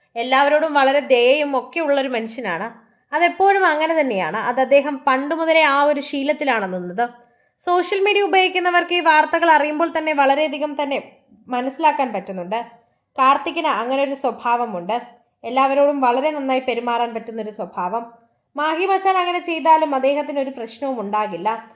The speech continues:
അദ്ദേഹം no പറയില്ല. ഇങ്ങനൊരു പെൺകുട്ടിയുടെ മുമ്പിൽ വെച്ച് ഇങ്ങനെ ചെയ്യേണ്ടിയിരുന്നില്ല എന്നാണ് എല്ലാവരും പറയുന്നത്. എന്നാൽ ഇതിന് പകരമായിട്ട് മാഹി മച്ചാന്റെ വിവാഹത്തിന് കാർത്തിക് സൂര്യയും ഇതുപോലെ കാണിച്ചിട്ടുണ്ടെന്നും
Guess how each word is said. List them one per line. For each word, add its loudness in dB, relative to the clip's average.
അദ്ദേഹം -4
no 0
പറയില്ല. -2
ഇങ്ങനൊരു -6
പെൺകുട്ടിയുടെ -2
മുമ്പിൽ -2
വെച്ച് -2
ഇങ്ങനെ -4
ചെയ്യേണ്ടിയിരുന്നില്ല -2
എന്നാണ് 2
എല്ലാവരും 0
പറയുന്നത്. -4
എന്നാൽ -4
ഇതിന് -2
പകരമായിട്ട് 0
മാഹി -2
മച്ചാന്റെ -6
വിവാഹത്തിന് -2
കാർത്തിക് -2
സൂര്യയും -8
ഇതുപോലെ -2
കാണിച്ചിട്ടുണ്ടെന്നും -6